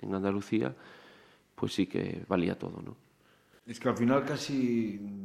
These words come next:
Speaker 2: digo yo, que algunas de esas agencias, que son quizá las que provocan la mala imagen que se tiene el representante, a lo mejor habría que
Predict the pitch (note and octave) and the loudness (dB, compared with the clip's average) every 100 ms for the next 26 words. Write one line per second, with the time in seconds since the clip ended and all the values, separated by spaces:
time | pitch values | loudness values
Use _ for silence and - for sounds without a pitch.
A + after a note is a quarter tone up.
0 | G2 F#2+ A#2 B2+ A#2+ G#2 F#2 G2+ B2 B2+ | -6 0 2 2 2 0 0 2 2 4
1 | A#2+ - - A#2 A#2 G#2+ G#2 C3 B2 A2+ | 2 0 -4 -4 -4 -8 -4 -2 0 0
2 | - G2+ C#3 E3 D#3+ D#3+ D3 - A#2+ B2 | -2 -4 -4 -4 -2 0 0 -2 -2 2
3 | C3+ C3 A#2 G#2+ A#2 C3 A#2+ A#2+ B2 A#2 | 2 2 2 2 0 2 4 2 0 0
4 | G2+ G2 G2+ A#2+ G#2+ G2+ F#2 F#2 E2+ E2+ | 0 -2 2 4 4 4 0 -4 -8 -8
5 | - B2 F#2+ F2+ E2 E2+ A#2 A2 G#2+ A2 | 0 0 0 -2 -6 -6 -2 0 4 4
6 | G#2+ A2+ G#2+ | 4 2 0